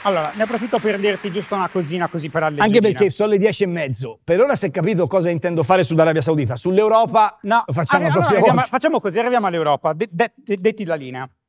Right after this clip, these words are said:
Speaker 1: Io ti dico, se tu mi fai
Speaker 2: Oh, Ursula, eh.
Speaker 1: Se
Speaker 2: La
Speaker 1: tu
Speaker 2: ricordo.
Speaker 1: mi fai una mossa del cavallo, una roba di palazzo, e non mi fai rieleggere Ursula von der Leyen, io divento pazzo.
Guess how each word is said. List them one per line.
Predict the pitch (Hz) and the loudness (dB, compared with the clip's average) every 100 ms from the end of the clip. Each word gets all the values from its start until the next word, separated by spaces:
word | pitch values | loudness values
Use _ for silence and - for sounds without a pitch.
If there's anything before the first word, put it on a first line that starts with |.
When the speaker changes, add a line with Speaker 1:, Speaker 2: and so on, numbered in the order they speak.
| _ - | _ -6
Speaker 1:
Io | 254 | -6
ti | 190 | -4
dico, | 135 - 131 - _ _ _ _ | -8 -6 -8 -8 _ _ _ _
se | - 208 | -10 -8
tu | 277 | -6
mi | 208 | -6
fai | 147 117 110 117 _ _ _ _ _ _ _ _ _ _ _ _ - | -8 -10 -12 -14 _ _ _ _ _ _ _ _ _ _ _ _ 2
Speaker 2:
Oh, | 214 107 - - | 2 2 -8 -2
Ursula, | 233 - - - | -2 -2 -8 -6
eh. | 143 - _ _ _ _ _ | -6 -8 _ _ _ _ _
Speaker 1:
Se | _ 190 | _ -10
Speaker 2:
La | - | -2
Speaker 1:
tu | 127 | 2
Speaker 2:
ricordo. | 147 135 | 2 2
Speaker 1:
mi | 147 | 2
fai | 127 131 - _ _ _ _ _ _ - | 0 -6 -12 _ _ _ _ _ _ -6
una | 208 220 | 0 2
mossa | 214 240 - 247 | 2 0 2 -2
del | 196 165 | -2 -4
cavallo, | 175 131 117 117 117 120 _ _ | -4 -2 -6 -8 -12 -12 _ _
una | 196 208 202 | -2 2 2
roba | 214 214 | 2 0
di | 196 | -2
palazzo, | 185 156 117 - 127 | -4 -4 -6 -14 -20
e | - 185 | -10 -6
non | 185 220 | -4 -4
mi | 220 208 | -6 -8
fai | - 196 156 | -4 -4 -2
rieleggere | 147 135 113 117 123 110 113 - | -4 -6 -8 -14 -16 -14 -14 -10
Ursula | 190 165 - 127 | -10 -10 -12 -12
von | - 156 | -10 -10
der | 143 151 | -8 -8
Leyen, | 143 147 143 135 | -8 -8 -10 -12
io | 135 | -14
divento | 123 127 113 110 - _ | -16 -18 -20 -20 -20 _
pazzo. | - - _ - - _ | -20 -20 _ -20 -20 _